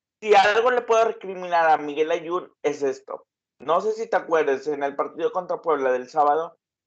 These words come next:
eh, una falta que comete Luis Fuentes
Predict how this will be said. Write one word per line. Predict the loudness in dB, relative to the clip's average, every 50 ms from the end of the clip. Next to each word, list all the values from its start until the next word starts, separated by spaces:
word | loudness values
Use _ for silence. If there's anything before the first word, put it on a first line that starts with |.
| _ _
eh, | -4 0 2 4 4 6 6 6 4 4 2 0 -6 -10 _
una | -8 -6 -6 -6 -6 -6 -8 -10 -10 -10 -4 2 2 2 4
falta | 4 2 2 2 2 -2 -6
que | -6 -2
comete | -2 -2 -2 -2 -4 -6 -2 _ 4 6 8 8 8 8 6 2 -2 -14 _ _ _ _ _ _
Luis | -6 -6 -6 -6 -2
Fuentes | 0 2 2 2 2 0 -2 -2 -2 -4 -16